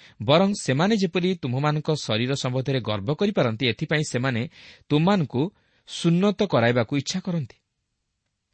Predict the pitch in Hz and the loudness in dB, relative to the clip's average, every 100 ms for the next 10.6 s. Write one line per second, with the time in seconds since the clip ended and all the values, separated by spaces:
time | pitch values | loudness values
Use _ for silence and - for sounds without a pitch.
0 | _ _ _ _ - 110 101 - _ _ | _ _ _ _ -6 -2 -2 -6 _ _
1 | _ _ _ _ _ - 107 104 104 123 | _ _ _ _ _ -6 -4 -4 -4 -6
2 | 131 123 104 - 101 98 - 107 110 101 | -6 -8 -10 -10 -10 -8 -8 -8 -6 -6
3 | 101 113 113 - 98 98 101 104 101 104 | -6 -8 -10 -10 -8 -6 -6 -6 -6 -6
4 | 107 131 113 95 90 - 104 98 131 143 | -6 -6 -6 -6 -6 -10 -8 -6 -6 -6
5 | 120 - _ _ _ _ _ 98 95 123 | -8 -10 _ _ _ _ _ -14 -4 -2
6 | 156 180 165 95 113 - 110 104 107 104 | 0 0 0 -2 -6 -6 -4 -4 -4 -6
7 | 95 98 127 - 139 98 90 117 131 104 | -6 -4 -6 -4 -4 -4 -4 -6 -6 -4
8 | 101 95 98 170 _ _ _ - 120 123 | -2 -4 -6 -14 _ _ _ -8 -4 -2
9 | 180 165 139 147 127 101 98 123 131 120 | -2 -2 -2 -4 -4 -6 -6 -4 -4 -2
10 | 113 113 95 87 - | -6 -6 -10 -10 -14